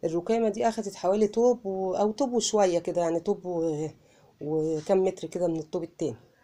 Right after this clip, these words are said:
بس هو الركامه بصراحه خلت له منظر جميل جدًا، عملت له منظر حلو قوي قوي. يا رب يكون عجبكم،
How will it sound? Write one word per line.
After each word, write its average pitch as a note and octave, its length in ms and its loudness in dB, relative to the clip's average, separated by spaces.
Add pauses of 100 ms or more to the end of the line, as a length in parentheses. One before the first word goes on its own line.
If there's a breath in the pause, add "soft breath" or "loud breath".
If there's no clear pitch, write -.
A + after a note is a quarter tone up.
(1160 soft breath)
بس F3+ 260 0
هو G3 120 4
الركامه G#3 360 0
بصراحه F#3 680 0
خلت E3 380 -8
له F#3 60 -2
منظر F3+ 320 -2
جميل E3 300 -6
جدًا، E3 320 -6
عملت D#3+ 340 -8
له E3 60 -4
منظر D#3+ 220 -6
حلو D#3 260 -8
قوي D#3 200 -4
قوي. C3+ 120 -8 (1400 loud breath)
يا D3+ 100 -6
رب E3+ 180 -2
يكون E3 280 -6
عجبكم، F#3+ 560 -4